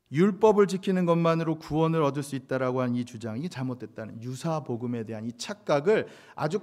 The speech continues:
강력하게 규탄하는 말씀이 바로 갈라디아서 말씀이에요. 그걸 논증하는 말씀, 이게 갈라디아서의 핵심 주제예요. 그 주장을 갈라디아서 삼 장에 와서는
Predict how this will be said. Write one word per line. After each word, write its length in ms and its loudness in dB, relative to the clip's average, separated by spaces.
강력하게 800 6
규탄하는 560 -4
말씀이 400 -4
바로 320 -10
갈라디아서 600 -12
말씀이에요. 500 -20
그걸 300 8
논증하는 540 2
말씀, 420 -4
이게 200 -8
갈라디아서의 640 -10
핵심 300 -16
주제예요. 360 -20
그 120 -2
주장을 720 0
갈라디아서 560 2
삼 300 -2
장에 260 0
와서는 800 -2